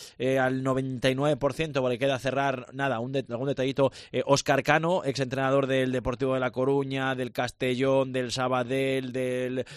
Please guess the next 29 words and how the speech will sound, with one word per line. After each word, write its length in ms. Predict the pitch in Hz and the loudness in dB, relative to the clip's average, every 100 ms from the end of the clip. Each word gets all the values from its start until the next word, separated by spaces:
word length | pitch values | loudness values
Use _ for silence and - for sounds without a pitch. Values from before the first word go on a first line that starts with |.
| - | -4
de 80 | 131 | -2
la 100 | 123 | 0
Cultural 400 | 143 120 135 131 | 0 0 2 2
Leonesa, 500 | 131 143 139 139 131 | 2 2 0 0 0
del 140 | 127 | 0
Badajoz, 480 | 123 127 120 143 151 | 0 0 0 2 2
bueno, 180 | 139 131 | 2 0
una 160 | 135 | 0
larga 240 | 143 143 143 | 0 2 0
trayectoria 500 | 143 143 - 147 143 | 0 0 0 2 2
de 40 | |
equipos, 360 | 139 151 196 185 - - | 2 0 -2 -2 -6 -6
también 340 | - 139 151 175 | 2 2 2 -2
una 160 | 175 | 0
larga 180 | 165 156 | 0 0
trayectoria 380 | 151 151 160 156 | -2 -2 0 2
de 80 | 151 | 2
ceses 480 | - 196 - 202 - - - | 0 -2 -2 -6 -10 -18 -8
como 200 | 131 139 | -4 -2
entrenador. 400 | 135 147 156 180 165 | 0 2 6 6 4
Entonces 160 | - | -2
vamos 180 | 139 135 | -4 0
a 40 | 143 | 0
ver 100 | 135 | 2
cómo 200 | 139 139 | 0 0
sale, 300 | 151 143 - - - | 0 0 -4 -14 -6
eh, 140 | 139 139 | -2 2
Óscar 380 | 147 - 139 120 | 2 4 0 2
Cano, 320 | 147 139 | 0 0